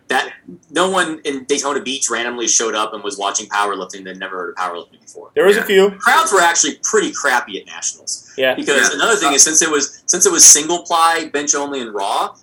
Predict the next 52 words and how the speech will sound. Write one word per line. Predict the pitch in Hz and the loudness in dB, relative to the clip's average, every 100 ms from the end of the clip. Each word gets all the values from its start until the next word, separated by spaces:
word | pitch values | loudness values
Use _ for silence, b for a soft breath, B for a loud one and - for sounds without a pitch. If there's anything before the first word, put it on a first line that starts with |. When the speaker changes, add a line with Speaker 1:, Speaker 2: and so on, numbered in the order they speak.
| _ - | _ -6
Speaker 1:
I | |
didn't | 202 254 - | -4 0 4
see | - 190 | 6 4
those, | 196 147 131 135 | 2 2 2 2
like, | 113 | 0
shifting | - 156 - 127 | 0 0 -2 -2
over. | 131 90 | -2 -2
Like, | 90 _ _ - | -10 _ _ -16
I | 151 | -14
mean, | 151 131 | -10 -6
just | 151 | 2
honest, | 196 - - | 2 2 -2
I | 131 | 0
didn't | 175 151 | 0 0
go | 147 | -2
watch | 151 - | 0 2
single | 135 120 110 | 0 -2 -6
ply. | 113 107 117 | -2 0 0
I | 120 | -2
don't | 156 - | -4 -4
think | 143 | 2
single | - 123 139 | 2 4 -2
ply | 135 127 | 0 -2
came | 127 127 | -2 -8
and | 123 | -4
watched | 120 113 - | -4 -4 -2
us. | 123 131 - - - | -4 -4 -10 -18 -14
The | - | -8
crowds | - 175 - 208 | 0 2 2 0
were | 202 | -2
pretty | - 175 - | -2 -4 -2
crappy. | - 147 - - - _ b - | -2 -2 -2 -10 -20 _ b 0
Speaker 2:
The | 151 151 | 2 2
Speaker 1:
And | 131 123 113 - - _ | 0 0 -2 -6 -18 _
if | 139 139 | -4 -2
we | 220 | -2
had | 269 202 | 0 0
a | - | -2
two | 190 | -4
thousand | 196 185 180 170 | 2 2 2 -2
lifter | 170 - 160 | -6 -4 -4
meet | 139 156 147 | -4 -6 -6
with | 127 | -10
a | 107 | -4
bunch | 131 165 | -2 0
of | 185 | -2
people | 139 131 135 131 | -6 -6 -4 -4
that, | 117 104 - | -4 -6 -10
I | 180 | -10
mean, | 151 147 | -6 -2
necessarily | 147 - 143 131 135 | 4 4 6 2 0
aren't | 123 127 | 0 0